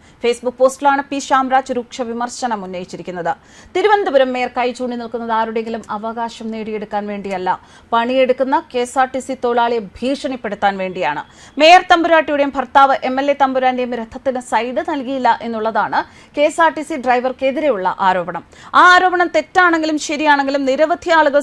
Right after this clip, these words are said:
സഞ്ചരിക്കുന്ന കെ എസ് ആർ ടി സി ബസ്സിന് കുറുകെ സ്വന്തം വാഹനമിടാനും ഡ്രൈവറെ ചീത്ത വിളിക്കാനും ഇവർക്ക് ആരാണ് അധികാരം നൽകിയത്? പി ശ്യാംരാജ് സമൂഹ മാധ്യമങ്ങളിൽ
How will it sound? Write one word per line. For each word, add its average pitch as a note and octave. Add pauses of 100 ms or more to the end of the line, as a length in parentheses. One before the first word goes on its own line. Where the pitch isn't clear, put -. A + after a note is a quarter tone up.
സഞ്ചരിക്കുന്ന C4
കെ B3
എസ് B3
ആർ C4
ടി C4+
സി B3+
ബസ്സിന് B3
കുറുകെ A#3 (420)
സ്വന്തം F#4+
വാഹനമിടാനും C4
ഡ്രൈവറെ A3+
ചീത്ത C4
വിളിക്കാനും A3
ഇവർക്ക് G#3 (100)
ആരാണ് A3
അധികാരം G3+
നൽകിയത്? D#3+ (380)
പി B3
ശ്യാംരാജ് A#3
സമൂഹ A#3 (120)
മാധ്യമങ്ങളിൽ A3+